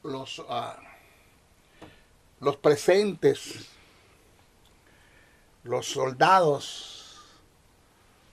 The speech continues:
los que, los que estaban al frente de la batalla, por no tener conocimiento de las armas con las que contaban y cómo funcionaban, señores, ellos perdieron la guerra. Mire,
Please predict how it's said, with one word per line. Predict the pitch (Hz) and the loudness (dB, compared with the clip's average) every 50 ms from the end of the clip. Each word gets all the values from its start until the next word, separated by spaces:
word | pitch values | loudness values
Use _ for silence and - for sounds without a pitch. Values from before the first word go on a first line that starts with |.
| _ _ _ _ _ _ - | _ _ _ _ _ _ -10
los | - 127 143 139 131 - | -2 0 0 0 0 -2
que, | - - 143 135 - - - | -2 -2 -2 -2 -2 -10 -14
los | 135 131 131 131 - | -6 -6 -6 -6 -6
que | - - 139 131 127 117 120 - _ _ _ - - - _ _ _ _ _ _ _ _ - | -2 -2 0 2 2 0 0 -2 _ _ _ -20 -20 -20 _ _ _ _ _ _ _ _ -8
estaban | 156 - - - 156 180 202 214 | -8 -4 2 2 4 4 4 2
al | 208 | 2
frente | - - 185 190 180 175 196 | 0 0 0 0 0 0 0
de | 185 | 2
la | 180 | 4
batalla, | 175 170 160 - 156 143 143 143 139 | 4 2 4 4 2 4 4 2 2
por | - 135 | 0 -6
no | 127 139 175 175 | -8 -8 -6 -2
tener | - 190 196 196 190 | -2 0 0 0 -2
conocimiento | 196 196 190 160 - 175 170 165 160 160 156 | -2 -4 -6 -6 -8 -8 -8 -8 -6 -2 -2
de | 147 | -2
las | 127 120 117 - - | -2 -4 -6 -2 2
armas | 170 170 180 180 170 160 139 - | 4 6 6 4 2 -4 -8 -8
con | - 151 143 | -6 -6 -6
las | 127 - | -6 -6
que | - 147 | -10 -12
contaban | - 160 156 151 - 147 135 131 123 120 117 110 _ _ _ _ - - - - - - - - - | -10 -10 -10 -8 -4 -4 -4 -4 -4 -8 -12 -16 _ _ _ _ -20 -20 -20 -20 -20 -20 -20 -16 -14
y | 139 | -8
cómo | 117 147 156 165 165 | -4 -2 0 0 -2
funcionaban, | 160 175 175 160 - - 151 151 151 151 151 151 147 | -2 -4 -8 -8 -4 -2 2 4 4 4 4 0 -2
señores, | 147 - 139 143 156 151 147 135 - - | -4 -6 -6 -2 -2 -2 -2 -2 -4 -6
ellos | 139 131 139 131 | -4 -4 -4 -4
perdieron | - - 135 117 120 120 131 139 139 131 120 113 107 | -4 -4 -4 -4 -4 -2 2 4 4 4 2 -4 -8
la | 107 101 | -10 -8
guerra. | 101 98 92 - - - - - _ _ _ _ _ _ _ _ _ _ _ _ _ _ _ _ _ _ _ _ _ _ _ _ _ _ _ _ _ _ _ _ _ _ _ _ _ _ _ _ _ _ _ _ _ _ _ _ _ _ _ _ _ _ _ _ _ _ _ _ - | -8 -8 -8 -10 -12 -18 -20 -20 _ _ _ _ _ _ _ _ _ _ _ _ _ _ _ _ _ _ _ _ _ _ _ _ _ _ _ _ _ _ _ _ _ _ _ _ _ _ _ _ _ _ _ _ _ _ _ _ _ _ _ _ _ _ _ _ _ _ _ _ -6
Mire, | - 151 143 131 - - | 0 0 2 2 0 -4